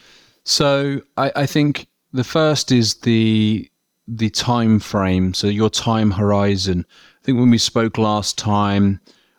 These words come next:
I was thinking about the five-year time horizon more as a typical kind of window by which you,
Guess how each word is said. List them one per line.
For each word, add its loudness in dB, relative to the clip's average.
I 0
was 0
thinking 0
about -4
the -4
five-year 0
time -2
horizon 0
more 4
as -2
a -2
typical 0
kind 0
of -4
window 2
by 0
which -2
you, 0